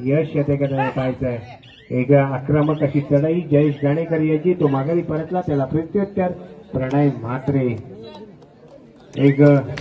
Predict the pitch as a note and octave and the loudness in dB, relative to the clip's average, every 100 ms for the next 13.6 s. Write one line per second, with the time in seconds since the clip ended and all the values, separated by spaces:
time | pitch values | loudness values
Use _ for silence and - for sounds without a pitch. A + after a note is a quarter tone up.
0 | - D3 D#3 D3 D3+ E3 D#3+ D3 C#3+ D#3 | 2 4 4 2 0 0 0 -2 0 0
1 | E3+ E3+ D3+ F3 A3 A3+ A3+ G#3+ A3 F#3+ | 2 4 4 4 4 4 2 2 0 0
2 | E3 - - - - F#3+ - - - - | -2 -10 -18 -20 -20 -18 -18 -18 -20 -18
3 | - - - - - - - - E3 - | -18 -16 -16 -14 -16 -16 -8 -4 -2 0
4 | A3+ G#3 B3 A#3 A3 A#3 A#3 A3 G#3+ A3+ | 2 4 4 4 6 4 4 0 0 -2
5 | G#3+ - F#3 G#3+ G#3+ F#3 F3 F3+ F#3+ F#3 | -4 -6 -2 0 0 0 0 -2 -2 -8
6 | - A3+ G#3 G3 G3+ G3 G3 F#3+ F#3+ F#3+ | -6 -6 -6 -6 -6 -6 -6 -8 -6 -4
7 | D3+ E3 D3+ D#3+ D3 A#2+ A#2 - - - | -4 -6 -6 -6 -4 -6 -10 -18 -20 -18
8 | - C#3 D#3+ D#3 D#3+ F3+ A3 G#3+ G#3 G3 | -10 -8 -6 -6 -6 -4 -4 -4 -4 -4
9 | G3 F3 G3+ G#3+ G#3 F3+ E3+ - D#3+ E3 | -4 -6 -6 -6 -6 -6 -6 -4 -4 -4
10 | D3+ D#3 D3+ C#3 C3+ C#3 C#3 B2+ - - | -4 -2 -2 -2 -4 -4 -6 -8 -10 -18
11 | - - D3+ E3 F#3 G3+ - - - E3 | -16 -4 -2 -2 -4 -8 -12 -20 -10 -4
12 | D#3 E3+ E3+ - D#3 D#3+ D3+ F3+ - C#3+ | -4 -4 -8 -4 -4 -2 -4 -4 -2 2
13 | D3+ C#3+ C3+ C#3 C#3 | 2 2 -2 -2 -2